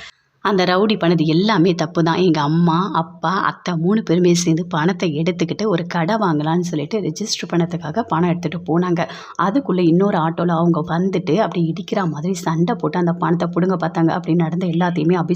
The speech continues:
சொல்றாங்க. அதை கேட்டோடனே அப்படியே போலீஸ்க்கு கோவமா வருது. "அவனை வெளியே கூட்டிட்டு வாங்க," அப்படின்னு சொல்றாங்க. அங்க உள்ள லாக்கப்ல இருந்து வெளியே கூட்டிட்டு வராங்க. "டேய்,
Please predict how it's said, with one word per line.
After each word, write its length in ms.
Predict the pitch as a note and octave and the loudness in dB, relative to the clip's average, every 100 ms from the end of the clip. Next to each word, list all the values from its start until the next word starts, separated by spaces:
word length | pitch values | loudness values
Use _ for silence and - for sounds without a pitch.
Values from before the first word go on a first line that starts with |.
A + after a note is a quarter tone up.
| F3 | -2
சொல்றாங்க. 220 | E3+ D#3+ | -2 -2
அதை 180 | D3 C#3+ | -2 -4
கேட்டோடனே 280 | E3 - F3 | -4 -2 -2
அப்படியே 180 | F#3 E3+ | 0 -2
போலீஸ்க்கு 320 | F#3 G3+ - D#3+ | -4 -4 -4 -2
கோவமா 260 | E3+ E3+ F3 | 0 2 2
வருது. 260 | E3+ E3 - - - - | 2 -2 -6 -16 -14 -4
"அவனை 240 | F3 F3 | 0 2
வெளியே 200 | E3 G#3+ | 2 2
கூட்டிட்டு 260 | G#3+ D#3+ D#3 | 0 -2 -4
வாங்க," 260 | D3 D#3 | -4 -4
அப்படின்னு 240 | F#3 E3+ E3+ | -2 -2 -2
சொல்றாங்க. 300 | D#3+ D#3 D#3 - - - | 0 0 0 -2 -14 -2
அங்க 180 | F#3 D3+ | 0 2
உள்ள 200 | F3 G3 | 2 2
லாக்கப்ல 320 | E3+ F3+ G3+ | 2 0 -4
இருந்து 200 | D3+ E3 | 0 2
வெளியே 180 | D#3 F3+ | 2 0
கூட்டிட்டு 280 | F3 D#3 D3+ | 0 -2 0
வராங்க. 320 | D#3 D#3+ C#3 | 0 0 0
"டேய், 240 | F3 E3+ | 0 0